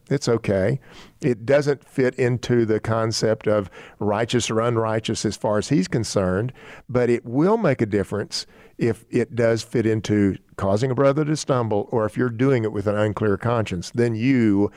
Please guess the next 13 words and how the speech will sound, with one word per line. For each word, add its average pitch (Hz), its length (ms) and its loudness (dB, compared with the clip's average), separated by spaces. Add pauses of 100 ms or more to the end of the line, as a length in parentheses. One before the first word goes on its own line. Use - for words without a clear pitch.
(280)
have 110 280 -2
a 92 200 2 (140)
real 113 300 0
problem 123 520 0
if 92 120 -10
you 107 80 2
don't 104 160 2
have 110 180 0
faith 113 340 0
that 98 120 -4
it's 98 160 -4
okay. 107 520 -2 (300)
So 110 320 0